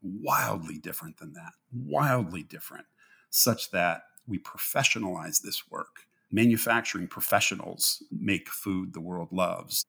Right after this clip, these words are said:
and we've got an opportunity to do that in the environment that exists in a plant. So I'm talking about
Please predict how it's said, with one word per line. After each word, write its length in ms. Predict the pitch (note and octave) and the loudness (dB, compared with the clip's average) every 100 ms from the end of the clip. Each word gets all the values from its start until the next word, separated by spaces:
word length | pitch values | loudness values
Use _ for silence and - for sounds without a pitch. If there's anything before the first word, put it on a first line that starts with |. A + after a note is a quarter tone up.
| - | -4
and 300 | F2+ F2 - | -2 -2 -4
we've 240 | F2 G#2+ | -2 0
got 160 | - F#2+ | 6 6
an 80 | F#2+ | 6
opportunity 560 | F2+ F#2 - F#2 F2 E2 | -2 -2 -2 -2 -2 -4
to 100 | E2+ | -6
do 200 | F#2+ F2 | -4 -2
that 340 | E2+ E2+ D#2+ | 0 0 -2
in 160 | F#2+ E2+ | -6 -6
the 80 | D#2+ | -6
environment 680 | D2 D#2 F2 B2 D3+ D#3+ - _ | -8 2 4 6 4 2 -4 _
that 180 | A#2+ A#2+ | 0 0
exists 640 | C3+ B2 C3+ C#3+ - - - | 2 0 0 0 0 -2 0
in 100 | B2 | 2
a 40 | A#2+ | 2
plant. 480 | - A#2+ C#3+ D3 - | -2 -4 -4 -2 -2
So 160 | A2+ | 0
I'm 100 | G2 | -2
talking 380 | - G#2 - F2+ | 0 -2 -2 -4
about 380 | F2 F#2 F2 | 0 0 0